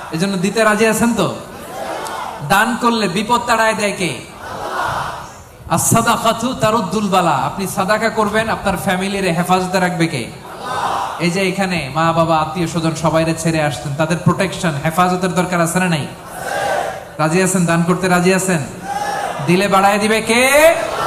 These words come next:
দানশীল ব্যক্তির আল্লাহ এত ভালোবাসে। দানশীল ব্যক্তির ছোট্ট দান আল্লাহ বাড়াতে বাড়াতে অনেক বড় করে ফেলবে, অনেক বড়।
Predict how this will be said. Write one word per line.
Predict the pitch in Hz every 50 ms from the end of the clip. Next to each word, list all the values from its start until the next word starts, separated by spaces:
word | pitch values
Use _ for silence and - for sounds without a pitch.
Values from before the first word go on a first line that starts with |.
| - - - - - - - - - - - - - - - - - - - - - - 139
দানশীল | 139 156 160 190 202 - - 208 196 180
ব্যক্তির | 175 185 180 - 185 175 175
আল্লাহ | 165 160 165 165 151
এত | 143 - -
ভালোবাসে। | 175 175 165 185 175 160 147 139 - - - - - - - - - - - - - - - - - - - - - - - - - - - - - - - -
দানশীল | 139 185 202 208 196 175 - 208 220
ব্যক্তির | 202 214 202 - 160 220 208 180 -
ছোট্ট | - 220 208 - - 208
দান | 202 185 185 180 175
আল্লাহ | 170 170 165 165 156 160
বাড়াতে | 143 151 165 185 175 147 170 160
বাড়াতে | 151 156 151 147 143 143
অনেক | 139 147 175 202 226 226 220 208 185 165
বড় | 160 165 160 143
করে | - 139 123 123 120 117
ফেলবে, | 123 117 117 123
অনেক | 120 165 233 302 294 269 254 190 165 151
বড়। | 143 127